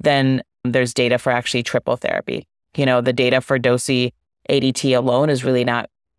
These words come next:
great. And we've demonstrated that A D T dosi, abi, A D T dosi, darolutamide improves survival compared to just A D T dosi alone.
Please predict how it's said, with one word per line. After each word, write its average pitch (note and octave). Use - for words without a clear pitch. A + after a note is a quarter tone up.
great. C#3+
And C3+
we've B2+
demonstrated B2
that A#2+
A C#3
D C3+
T B2+
dosi, B2
abi, C3+
A B2+
D B2
T B2
dosi, A#2+
darolutamide B2+
improves C3+
survival B2
compared C3
to A#2+
just A#2+
A C3
D A#2+
T B2
dosi A#2
alone. B2+